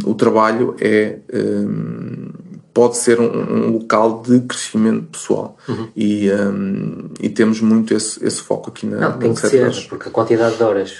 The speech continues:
Speaker 2: que um funcionário trabalha dentro de uma empresa,
Speaker 1: Passas metade
Speaker 2: não
Speaker 1: da
Speaker 2: é?
Speaker 1: tua vida praticamente a, a, a trabalhar. É bom que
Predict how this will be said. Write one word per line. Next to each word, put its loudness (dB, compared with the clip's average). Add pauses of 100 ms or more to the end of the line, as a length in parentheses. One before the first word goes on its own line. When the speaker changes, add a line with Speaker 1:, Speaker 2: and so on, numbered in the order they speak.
Speaker 2:
que -16
um -12
funcionário -4
trabalha -2
dentro -4
de -10
uma -4
empresa, 2
Speaker 1:
Passas -4
metade 2
Speaker 2:
não 2
Speaker 1:
da 0
Speaker 2:
é? -2
Speaker 1:
tua 2
vida 2
praticamente 0
a, -4
a, -2
a -6
trabalhar. 0
É 4
bom 0
que -10